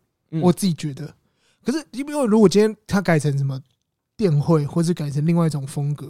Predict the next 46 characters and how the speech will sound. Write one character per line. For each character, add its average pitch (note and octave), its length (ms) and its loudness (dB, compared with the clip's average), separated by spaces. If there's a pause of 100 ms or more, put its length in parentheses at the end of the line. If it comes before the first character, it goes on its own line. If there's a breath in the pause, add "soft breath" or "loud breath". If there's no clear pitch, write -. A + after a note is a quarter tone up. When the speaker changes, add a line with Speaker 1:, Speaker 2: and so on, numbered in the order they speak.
Speaker 1:
比 C3 60 -12
如 C3+ 60 -8
说 D#3+ 120 -4
它 D3+ 120 0
如 D3 40 -2
果 C#3+ 100 -2
今 C3 60 -6
天 C#3 100 -6
是 C3 80 -10
用 C#3 120 -10
拼 B2+ 240 -12
贴。 G#2+ 440 -4 (1700)
Speaker 2:
哎， F3+ 80 -2
我 F3+ 100 2
觉 E3+ 80 2
得 A3 60 -2
拼 A3+ 180 -6
贴 C4 200 -2
也 G3 140 0
可 C#3+ 300 -8
以， D3+ 120 -4
可 D#3+ 140 -4
是， A#3 500 0 (180)
Speaker 1:
嗯。 F#3 560 0
Speaker 2:
嗯， F3+ 80 -8 (440)
我 F3 100 2
觉 G#3+ 80 4
得 A#3+ 60 4
拼 A3 180 0
贴 A3+ 140 2
可 F#3 120 2
能 D3+ 100 2
要 E3 120 2
再 F3+ 200 2
更 D#3+ 580 2
不 D#3 100 -4
受 E3+ 260 2
限 D#3+ 180 -2
一 D3 300 -10 (100)
点 C#3 160 -12
嘛。 C#3 200 -14 (100)
啊， A3+ 120 2 (120)
或 C4 140 4
者 A#3 80 4
是 A3+ 60 0
说， G#3 280 2